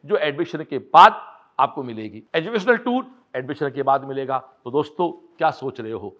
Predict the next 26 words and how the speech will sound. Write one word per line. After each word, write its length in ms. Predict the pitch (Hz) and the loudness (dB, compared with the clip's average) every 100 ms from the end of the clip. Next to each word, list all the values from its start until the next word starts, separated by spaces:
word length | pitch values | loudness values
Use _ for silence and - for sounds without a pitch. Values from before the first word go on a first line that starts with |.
| - | -8
किसका 220 | 170 170 | -8 -4
इंतजार 380 | 147 135 127 117 | -6 -4 -6 -6
कर 160 | 117 107 | -8 -12
रहे 120 | 110 | -10
हो? 180 | 104 - _ - | -10 -14 _ 6
आज 260 | 156 170 | 8 6
ही 100 | 147 - _ | 0 -12 _
उठाओ 300 | 120 135 160 | -6 4 4
अपना 160 | 165 151 | 6 0
मोबाइल, 360 | 147 151 165 190 - _ | 0 2 2 2 -12 _
उठाओ 240 | 127 147 175 | -2 4 4
अपने 120 | 170 | 2
कंप्यूटर 420 | 160 147 156 160 | -6 -6 -4 -4
कीबोर्ड 420 | 156 165 160 190 220 - - - | -4 -4 0 0 0 -6 -4 6
और 200 | 233 - - - | 6 6 -6 -12
सीएलसी 420 | - 175 170 - | -2 0 0 -4
टेक्नो 360 | 147 151 165 156 | -4 -4 -2 -4
डॉट 240 | 151 147 - | -2 -2 -4
कॉम 140 | 139 | -10
सर्च 300 | 123 180 180 - | 2 2 2 0
करो, 160 | 196 226 220 - 143 | 4 2 0 -6 -4
रजिस्ट्रेशन 320 | 147 185 180 | -2 -4 -4
करो 200 | 202 240 | 4 6
और 400 | 262 - 165 - | 4 -4 -8 2
करो 200 | 214 269 | 6 6
नहीं 200 | 294 254 | 6 0